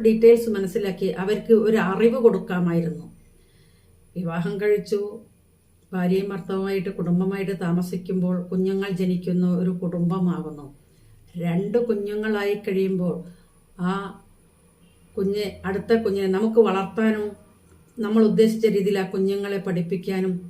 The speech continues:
ഭക്ഷണം കൊടുക്കാനും താമസമൊരുക്കാനും നമുക്ക് കഴിവില്ല എങ്കിൽ ഒന്നോ രണ്ടോ ആയി കഴിയുമ്പോൾ നമ്മൾ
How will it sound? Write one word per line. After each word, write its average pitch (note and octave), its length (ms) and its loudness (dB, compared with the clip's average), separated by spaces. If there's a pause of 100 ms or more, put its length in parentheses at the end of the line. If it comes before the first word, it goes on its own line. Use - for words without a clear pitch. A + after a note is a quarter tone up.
ഭക്ഷണം G3 440 -4
കൊടുക്കാനും F#3 560 -2 (480)
താമസമൊരുക്കാനും G3+ 960 0 (480)
നമുക്ക് G#3+ 300 -4 (120)
കഴിവില്ല F#3+ 520 0 (240)
എങ്കിൽ F3+ 320 0 (960)
ഒന്നോ F#3+ 280 -2 (120)
രണ്ടോ G3 300 2 (160)
ആയി G3+ 220 2
കഴിയുമ്പോൾ F3+ 480 0 (520)
നമ്മൾ G3 240 -4